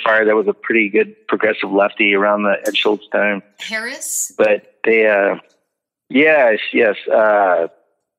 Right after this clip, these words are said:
Speaker 2: Harris Perry? Uh,
Speaker 1: God,
Speaker 2: yeah,
Speaker 1: I'm,
Speaker 2: she was
Speaker 1: I'm
Speaker 2: great.
Speaker 1: Harris Perry?
Speaker 2: Yeah.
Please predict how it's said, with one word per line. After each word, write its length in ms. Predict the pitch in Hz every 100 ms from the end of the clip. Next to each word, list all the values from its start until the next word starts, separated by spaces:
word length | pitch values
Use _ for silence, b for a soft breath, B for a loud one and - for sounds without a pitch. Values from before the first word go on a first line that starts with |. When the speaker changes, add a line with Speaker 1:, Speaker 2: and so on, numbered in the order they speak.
| _ _ _
Speaker 2:
Harris 240 | 247 233 -
Perry? 440 | 240 240 269 262
Uh, 60 | 196
Speaker 1:
God, 480 | 202 170 85 87 - _
Speaker 2:
yeah, 80 | -
Speaker 1:
I'm, 100 | 104
Speaker 2:
she 140 | 98 110
was 140 | 127
Speaker 1:
I'm 60 | 120
Speaker 2:
great. 360 | 180 160 147 _ -
Speaker 1:
Harris 260 | 127 151 -
Perry? 340 | 151 165 175 -
Speaker 2:
Yeah. 300 | - - -